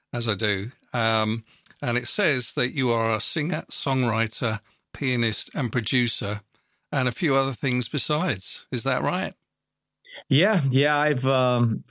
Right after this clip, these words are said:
Speaker 2: I've had a good run here in Nashville. I, I started out just doing music production, development, pitching to record labels, you know, that type of thing, but the major
Speaker 1: Mm-hmm.
Speaker 2: publishers.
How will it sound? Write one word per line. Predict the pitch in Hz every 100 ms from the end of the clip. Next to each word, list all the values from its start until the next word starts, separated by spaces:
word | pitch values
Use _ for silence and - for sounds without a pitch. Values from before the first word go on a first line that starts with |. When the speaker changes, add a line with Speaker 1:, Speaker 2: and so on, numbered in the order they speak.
| - -
Speaker 2:
I've | 135
had | 147 156
a | 131
good | 160
run | 123 143 143
here | 123 110
in | 107
Nashville. | 101 95 95 110 107
I, | 104 98 95 - - -
I | 98
started | 98 - 117 117
out | 113 113
just | 98 110 -
doing | 113 107
music | 110 113 110
production, | - 107 110 107 - 107 107
development, | 98 95 110 - 107 104 95 - - - _ - -
pitching | 127 - 110
to | 107
record | 113 113 104
labels, | 110 107 104 101 92 -
you |
know, | 104 101
that | 104 98
type | 107
of | 101
thing, | - 101 92
but | 95
the | 95
major | 101 101 101
Speaker 1:
Mm-hmm. | 104
Speaker 2:
publishers. | 107 98 95 101 98